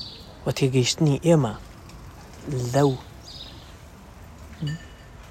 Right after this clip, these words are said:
جەستەیە کە پێمان دراوە، لەو مێشکەی کە ڕەنگە هەموو بوونی ئێمە بێ، زۆر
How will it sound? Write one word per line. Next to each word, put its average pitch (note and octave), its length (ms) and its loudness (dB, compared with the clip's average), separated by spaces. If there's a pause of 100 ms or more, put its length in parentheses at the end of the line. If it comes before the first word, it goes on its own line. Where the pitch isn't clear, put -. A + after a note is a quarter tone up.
(880)
جەستەیە C3+ 520 6
کە C3+ 160 2
پێمان C3 360 6
دراوە، G2+ 320 4 (840)
لەو C3 100 4 (100)
مێشکەی B2 480 2
کە A2+ 120 4 (1080)
ڕەنگە C3+ 360 6
هەموو C3 320 4
بوونی B2 320 2
ئێمە A#2 260 0
بێ، A2+ 140 2 (1080)
زۆر C#3 160 -2